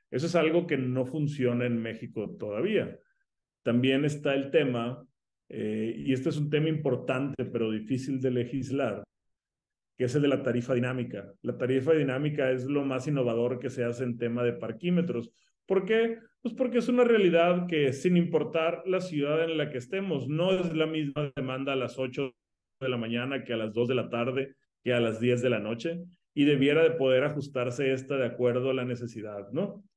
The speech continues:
Eh, no sé, a lo mejor tienes restaurantes en una zona céntrica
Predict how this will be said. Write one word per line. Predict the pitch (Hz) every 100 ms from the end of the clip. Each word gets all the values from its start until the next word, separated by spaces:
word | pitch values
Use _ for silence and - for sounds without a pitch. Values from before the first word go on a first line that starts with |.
| _ _ _ _
Eh, | - - 107 104 104 101 101 98 95 90 - - _ _ _ _ _ _ _ _
no | -
sé, | 123 143 151
a |
lo | 147
mejor | 127 123 139
tienes | 147 147 151
restaurantes | 143 - 131 117 127 151 147 139 -
en | 123
una | 135 139
zona | 139 135
céntrica | 127 147 143 139 131 - 135 139 151